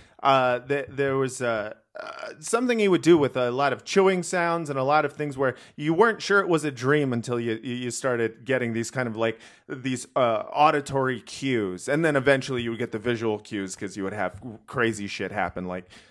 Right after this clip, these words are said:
bullets turning into, uh, into chocolate in his hands. Um, but, uh, yeah, I mean, listen, I've, most of the dreams that I have, uh,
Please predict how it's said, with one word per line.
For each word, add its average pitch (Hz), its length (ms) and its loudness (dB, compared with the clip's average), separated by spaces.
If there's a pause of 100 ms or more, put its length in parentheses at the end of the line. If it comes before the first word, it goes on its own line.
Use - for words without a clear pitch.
(120)
bullets 107 340 -2
turning 98 300 -6
into, 92 400 -10
uh, 95 140 -10 (260)
into 98 180 -14
chocolate 98 500 -6
in 92 120 -12
his 95 140 -16
hands. 101 320 -12 (340)
Um, 113 500 2 (360)
but, 123 360 0
uh, 123 160 -4
yeah, 208 320 2
I 170 100 0
mean, 196 300 -4 (200)
listen, 196 360 -2
I've, 196 420 -2
most 202 440 -2
of 170 100 -4
the 151 100 -2
dreams 131 340 0
that 120 100 2
I 117 140 2
have, 110 560 -4
uh, 113 500 0